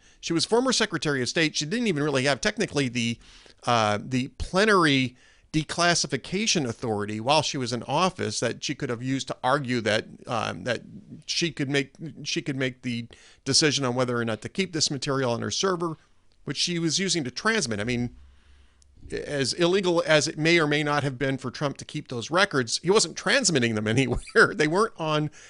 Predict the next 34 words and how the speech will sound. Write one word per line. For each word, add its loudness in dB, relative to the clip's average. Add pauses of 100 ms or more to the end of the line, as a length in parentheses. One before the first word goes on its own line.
(200)
a 0
server. 2
They 0
weren't 2
on 2
a 4
private 2
server 0
that -4
was -2
unsecured, 0 (600)
um, 0
and 0
that 2
was 0
operating 2 (460)
basically 2
to -4
evade, 0 (180)
um, 0 (200)
not 6
just 0
the -4
Presidential 4
Record 2
Act, -2 (180)
which -6
wouldn't -6
have -8
applied -6
to -6
Hillary -6
Clinton, -4
but, -2